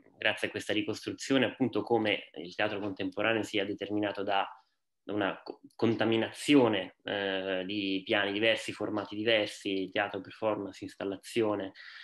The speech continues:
eh, contaminazione tra rappresentazione e presenza, realtà e finzione, ehm, storia e testimonianza individuale.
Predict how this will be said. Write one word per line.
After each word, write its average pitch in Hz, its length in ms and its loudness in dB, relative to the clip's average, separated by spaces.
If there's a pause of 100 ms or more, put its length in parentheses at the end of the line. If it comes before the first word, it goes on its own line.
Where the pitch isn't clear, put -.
(160)
eh, 95 640 2
contaminazione 104 640 -2
tra 95 540 2
rappresentazione 98 840 -2
e - 60 -4
presenza, 101 1200 2
realtà 98 320 -2
e 98 60 -2
finzione, 98 840 0 (460)
ehm, 90 1120 0
storia 107 520 4
e 101 60 -4
testimonianza 104 720 -2
individuale. 101 840 2